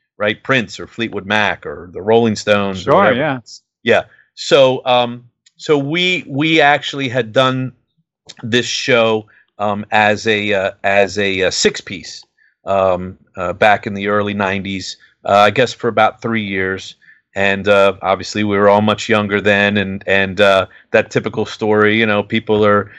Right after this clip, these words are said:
Speaker 1: uh, you know, investing in their careers and getting married and having kids and, and that kind of thing. Um, and, um, so about five years ago, a little over five years ago now, uh, somebody, uh, uh,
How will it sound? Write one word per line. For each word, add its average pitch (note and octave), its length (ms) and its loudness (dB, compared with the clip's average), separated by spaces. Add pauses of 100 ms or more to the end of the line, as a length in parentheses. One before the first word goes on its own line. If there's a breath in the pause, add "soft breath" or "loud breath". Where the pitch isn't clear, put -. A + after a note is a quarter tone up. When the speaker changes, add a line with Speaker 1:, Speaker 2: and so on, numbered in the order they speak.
(240 loud breath)
Speaker 1:
uh, G2+ 60 2
you A2 160 0
know, G#2+ 200 0 (560)
investing A#2 560 -2
in A2+ 100 -2
their A2 180 0
careers A2 640 -2
and G2+ 180 -10
getting G#2+ 220 -4
married G2+ 360 2
and F#2+ 120 -6
having G#2 260 2
kids G#2 400 2
and, F#2+ 240 -8
and G2 140 -4
that G#2 160 0
kind F#2+ 180 -4
of - 100 -10
thing. F#2 280 -2 (340 loud breath)
Um, G2 460 4 (140)
and, G2 400 0
um, G2 380 2 (380)
so B2+ 600 2
about A#2 420 0
five B2+ 340 0
years B2 320 -6
ago, G#2+ 240 -2
a A2 40 -4
little A2+ 220 -2
over A2 220 2
five G#2+ 360 0
years A#2 240 -2
ago F#2+ 200 0
now, F#2 360 -4 (280 loud breath)
uh, F#2+ 140 4
somebody, G#2+ 640 2
uh, F#2+ 200 4 (340)
uh, F#2 300 0